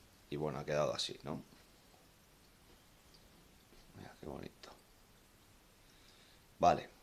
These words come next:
la historia de esto, lo que os quiero contar de esto es, no sé si se va a ver bien, porque ya sabéis que esta cámara es una chufa,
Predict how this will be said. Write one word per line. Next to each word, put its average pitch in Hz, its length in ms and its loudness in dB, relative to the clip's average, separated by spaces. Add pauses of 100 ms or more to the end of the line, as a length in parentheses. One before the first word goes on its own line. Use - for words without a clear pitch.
(240)
la - 80 -4
historia 143 300 12
de 147 80 12
esto, 151 200 12
lo 110 100 12
que 95 60 10
os 92 100 6
quiero 127 180 10
contar 120 300 10
de 120 80 8
esto 107 380 6 (720)
es, 104 440 10
no 85 120 0
sé 90 100 4
si - 120 2
se 85 120 4
va 78 100 6
a 78 40 6
ver 76 160 2
bien, 95 280 4
porque - 320 -8
ya 69 120 -8
sabéis - 220 -8
que - 60 -14
esta - 180 -12
cámara - 240 -6
es - 60 -10
una - 100 -12
chufa, - 280 -8